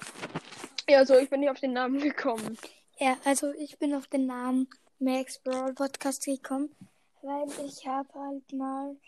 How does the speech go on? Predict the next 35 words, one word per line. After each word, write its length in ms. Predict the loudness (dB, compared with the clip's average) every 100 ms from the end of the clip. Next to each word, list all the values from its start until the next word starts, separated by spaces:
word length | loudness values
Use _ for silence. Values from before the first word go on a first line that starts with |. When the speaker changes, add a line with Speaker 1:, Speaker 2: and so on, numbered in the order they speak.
| _ _ _ _ _ _ _ -4
Speaker 2:
ähm, 320 | 0 0 0 -2
in 80 |
der 100 | -4
Trainingsschule 560 | -4 -2 -2 -2 -2 0
Max 300 | 0 -2 -2
ausprobiert 420 | -6 -6 0 2
und 380 | 2 0 -4 -2
mir 140 | 0
hat 120 | 0 -2
das 140 | -2
so 120 | 0
gefallen. 480 | 0 -2 -2 -2 -2 -4 _ _ _
Und 120 | -2 0
auch 160 | 0
beim 400 | -2 -4 -4 -6
Freund 420 | -10 -10 -6 -6 -6
hab 100 | -10
ich 120 | -8
Max 220 | -10 -8
ausprobiert, 580 | -12 -12 -10 -4 -4 -6
deswegen 420 | -10 -10 -8 -8 -10 _ _ -10
bin 140 | -10
ich 80 | -8
halt 180 | -8 -8
dann 160 | -8
auf 120 | -8 -10
Max 300 | -12 -12 -14
gekommen. 420 | -20 -14 -10 -10 -10 _ _ _ _ _ _ _ -20 -20 -14 -12 -14 _ _ _ _ -20 -20 -20 -4
Speaker 1:
Mm. 420 | 2 6 6 4 0
Speaker 2:
Ich 580 | -4 -18 -20 -20 -10 -6
find's 220 | -4 -4
schade, 240 | -2 0
dass 120 | -2
Speaker 1:
Okay. 240 | 6 8
Speaker 2:
ich 100 | 8